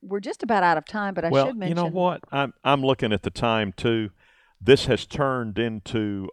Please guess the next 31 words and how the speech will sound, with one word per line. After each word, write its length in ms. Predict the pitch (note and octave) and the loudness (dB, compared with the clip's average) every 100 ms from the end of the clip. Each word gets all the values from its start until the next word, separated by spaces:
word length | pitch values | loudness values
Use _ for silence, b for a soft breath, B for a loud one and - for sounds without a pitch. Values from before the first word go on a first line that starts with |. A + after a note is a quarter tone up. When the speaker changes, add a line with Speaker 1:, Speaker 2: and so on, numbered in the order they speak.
| - | 0
Speaker 2:
a 240 | F2+ E2+ | 2 0
comprehensive 840 | - C3 C3 - G#2 A#2+ - G#2+ F#2+ | -2 -4 -4 -4 -4 -4 -4 -4 -2
review 540 | F#2 E2 G#2 A2+ G#2+ | -2 -4 -4 -6 -4
of 100 | F2+ | -6
the 80 | E2 | -4
garden. 480 | E2+ G#2 A2+ G2+ G#2 _ b b b | 0 0 0 -8 -18 _ b b b
Speaker 1:
So 60 | D3 | -2
Speaker 2:
Let's 200 | G3+ - | 0 2
not 240 | A2 - | 2 2
cheat 280 | - F#2 F2+ | -4 -6 -6
it. 80 | G2+ - | -8 0
Let's 200 | C#3 - | 0 2
go 180 | C3 G#2+ | 0 2
ahead 320 | G2 F#2+ F2 | 4 2 2
and 80 | E2+ | 0
Speaker 1:
Okay. 100 | - | 0
Speaker 2:
finish 300 | G2 F2 - | -2 -2 -2
it 80 | F2+ | 2
up, 260 | F2+ - | 2 2
even 260 | A#2 A#2+ G#2+ | -2 -2 0
Speaker 1:
Okay. 40 | |
Speaker 2:
though 140 | G#2 G2 | 2 2
the 100 | F#2 | 2
podcast 640 | A#2 A#2 A2+ A2+ A2 - | 4 4 2 0 0 -2
will 140 | F#2 | -4
run 180 | F2 G2+ | 0 0
a 60 | A2 | 0
little 220 | A2+ A#2 | -2 0
long 280 | F#2+ E2 D#2 | 0 0 -4
today. 340 | - E2 D#2+ | -6 -2 0
Speaker 1:
Okay. 220 | E2 C#3 | 0 -4